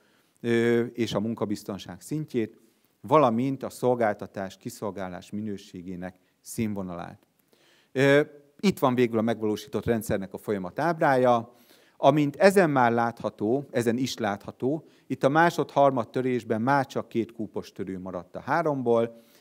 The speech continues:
és az eredetileg, ö, négy szitából is gyakorlatilag három lett. Tehát összességében csökkentettük a berendezések számát. Alapvetően magát az egész rendszert arra terveztük,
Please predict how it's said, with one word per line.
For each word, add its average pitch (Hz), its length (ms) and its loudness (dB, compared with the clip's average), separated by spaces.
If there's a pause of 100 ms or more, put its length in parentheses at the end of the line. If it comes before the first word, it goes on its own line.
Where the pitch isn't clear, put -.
és 143 180 -4
az 160 180 -2
eredetileg, 120 960 4 (340)
ö, 113 340 2
négy 123 260 2
szitából 98 680 -6
is 117 300 -6
gyakorlatilag 101 720 -4
három 95 520 -12
lett. 151 400 -2 (440)
Tehát 147 260 2
összességében 123 1120 -2
csökkentettük 104 720 -6
a 104 40 -10
berendezések 95 760 -10
számát. 170 560 -6 (580)
Alapvetően 147 1000 6 (200)
magát 151 380 0
az 139 80 -4
egész 190 300 -2
rendszert 127 400 -6
arra 117 200 -2
terveztük, 107 680 -6